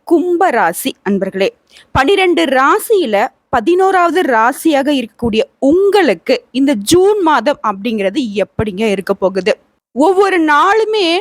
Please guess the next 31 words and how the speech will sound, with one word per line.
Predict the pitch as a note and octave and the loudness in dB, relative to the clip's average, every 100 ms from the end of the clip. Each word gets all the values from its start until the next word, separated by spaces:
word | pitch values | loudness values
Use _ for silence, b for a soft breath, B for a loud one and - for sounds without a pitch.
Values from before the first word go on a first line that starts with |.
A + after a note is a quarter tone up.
| - | -6
நம்ம | C4 D#4 | -4 -2
வந்து, | D4+ D4+ F4+ | -2 -2 -2
"இன்னைக்கு | D#4 E4 D#4 | -2 -2 0
நல்லது | C4+ B3 C#4+ | 0 0 -2
நடக்குமா, | A#3+ A3 G#3 G#3+ - | -2 -2 0 0 -2
நாளைக்கு | - A3+ A#3 C4+ A#3+ | -4 0 2 0 0
நல்லது | G#3+ A#3 A#3 | 0 0 0
நடக்குமா?" | G3+ - - - | -4 -2 -4 -2
அப்படின்னு | - - B3 A#3 | -4 -2 -2 0
எதிர்பார்ப்போம். | G#3 A3 F#3+ G#3 G3+ G#3+ - _ _ - | 0 -2 -2 -2 0 -2 -4 _ _ -4
இன்னும் | D#4 A4+ B4 | 0 2 2
ஒரு | G#4 F#4 | 2 0
சிலர் | E4 F4 | 0 0
வந்து | C#4+ B3+ | 0 0
பார்த்தீங்கன்னாக்க, | B3+ B3+ A#3+ A3+ C#4 A#3 - | -2 -2 -2 0 0 0 0
"இந்த | C4+ D#4 B3+ A#3 A3+ A#3+ | -2 0 2 0 0 0
பெயர்ச்சியாவது | C#4 D#4 F4+ D4+ C#4+ | 0 0 0 2 2
நல்லா | C4+ G#3+ A3 A3 | 0 0 0 0
நடக்குமா, | G3 G3 G#3 - | -2 0 0 -2
இது | A3+ A#3+ | -4 -4
சனி | A#3 A3+ D#4 | -2 0 0
பெயர்ச்சி | D4+ - | 0 -2
நல்லா | A#3 G#3 | -2 -2
இருக்குமா, | F#3 G3+ | -2 -4
இந்த | G#3+ | -2
குரு | G#3 C4 E4 | -2 0 0
பெயர்ச்சி | F4 C#4 C4+ | 0 -2 -2
நல்லா | A3 G3 | -2 0
இருக்குமா, | F#3+ G#3 G3+ | 0 0 0
இந்த | G#3+ G#3 | 0 0
ராகு | G#3+ G#3+ | 2 2